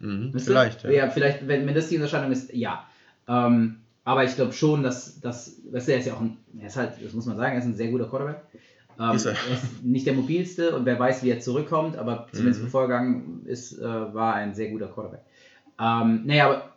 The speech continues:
Speaker 2: zurück zu den Browns. Ähm, wie gesagt, ich mein, es hängt auch davon ab, was Baker, was mit Baker passiert. Wie
Speaker 1: Mhm.
Speaker 2: spielt er? Das weißt du halt tatsächlich nicht, bevor er nicht nächste Saison, äh, Week one aufs Feld geht.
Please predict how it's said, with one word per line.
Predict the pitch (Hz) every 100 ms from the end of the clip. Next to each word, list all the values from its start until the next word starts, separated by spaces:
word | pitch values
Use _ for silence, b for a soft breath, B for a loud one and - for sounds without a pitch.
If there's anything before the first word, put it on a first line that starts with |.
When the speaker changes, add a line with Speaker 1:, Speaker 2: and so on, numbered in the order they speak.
| -
Speaker 2:
zurück | - 151 170 170
zu | - 147
den | 127
Browns. | 143 156 147 - - _ _ _ _ _ _
Ähm, | 123 120 120 117 117 - _
wie | 120 147
gesagt, | 151 123
ich | 120
mein, | 127 127 127 - - - -
es | 135
hängt | 160 143
auch | 147
davon | 151 139 131
ab, | 127
was | 120 -
Baker, | 147 151 127 -
was | 120 123
mit | 117
Baker | 131 131
passiert. | 117 - 190 - _ -
Wie | 110
Speaker 1:
Mhm. | 113
Speaker 2:
spielt | 160 196
er? | 196 226
Das | 131 143
weißt | 147 151
du |
halt | 135
tatsächlich | 131 151 147 131
nicht, | 156 180 - - b b
bevor | 143 156 143
er |
nicht | 139 135
nächste | 139 - 131
Saison, | 120 113 127 123 120 131
äh, | 120 113
Week | 127 127
one | 127 117
aufs | 110 -
Feld | 135 -
geht. | 208